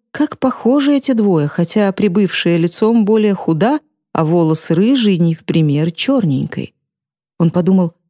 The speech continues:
наверняка сёстры. Кухарка завела плач, указывая на белую лужу и осколки. Рыжая барышня, выдернув из сумочки красную ассигнацию, сунула в краснощёкое лицо, подхватила за руку чёрненькую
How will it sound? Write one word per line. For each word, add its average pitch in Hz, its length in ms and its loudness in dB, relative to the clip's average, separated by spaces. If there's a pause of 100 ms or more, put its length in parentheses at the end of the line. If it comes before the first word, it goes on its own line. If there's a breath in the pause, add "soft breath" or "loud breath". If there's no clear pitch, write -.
(160)
наверняка 202 500 2
сёстры. - 600 -6 (1120)
Кухарка 285 540 -2
завела 190 440 0
плач, 147 500 -2
указывая 165 540 0
на 170 120 2
белую 165 420 2
лужу 220 400 2
и 208 60 2
осколки. 190 760 -2 (580)
Рыжая 208 380 2
барышня, 269 520 0
выдернув 180 480 0
из - 160 -2
сумочки 165 460 -2
красную 147 580 -2
ассигнацию, 226 760 -2 (280)
сунула 294 520 2
в - 100 -8
краснощёкое 220 800 0
лицо, 175 340 -2
подхватила 214 560 -2
за 170 220 0
руку 165 220 -2
чёрненькую 196 680 0